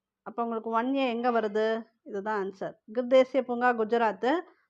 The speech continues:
ராந்தம்பர் தேசிய பூங்கா ராஜஸ்தான்,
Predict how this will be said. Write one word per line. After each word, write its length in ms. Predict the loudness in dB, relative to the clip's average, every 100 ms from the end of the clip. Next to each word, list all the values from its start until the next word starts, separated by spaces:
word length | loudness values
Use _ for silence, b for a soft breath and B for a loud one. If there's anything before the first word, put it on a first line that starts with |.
| _
ராந்தம்பர் 680 | 0 6 8 8 6 6 8
தேசிய 380 | 8 6 4 2
பூங்கா 480 | 0 -4 -4 -4 _ _ _ _ _ _ _
ராஜஸ்தான், 720 | 4 4 6 2 2 -2 0